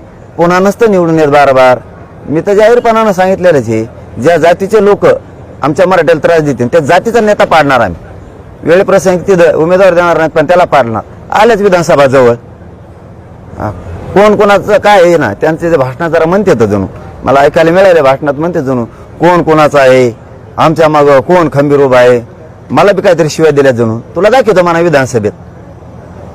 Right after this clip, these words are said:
तुला दाखवतो विधानसभेत कोण कोणाचा वर चढे आणि कोण कोणावर दंड थोपटितो, तुला दाखवतो म्हणा काचका विधानसभेत. हा, उमेदवार उभा करणार नाही, पण त्याला असं पाडतो,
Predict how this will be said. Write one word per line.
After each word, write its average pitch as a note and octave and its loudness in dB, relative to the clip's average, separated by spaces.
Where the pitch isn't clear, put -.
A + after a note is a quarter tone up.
तुला F3 2
दाखवतो F#3+ 0
विधानसभेत C3+ 0
कोण F3 2
कोणाचा E3 2
वर E3+ 2
चढे D3+ 2
आणि C3+ -4
कोण E3+ 0
कोणावर E3+ 0
दंड D#3+ 0
थोपटितो, D3 0
तुला E3 -2
दाखवतो F#3 2
म्हणा B2 0
काचका E3 0
विधानसभेत. C#3 0
हा, G#2 0
उमेदवार G3+ 2
उभा A3 4
करणार G#3+ 0
नाही, G3 0
पण G3 -4
त्याला G3+ 2
असं G3 2
पाडतो, G#3+ 2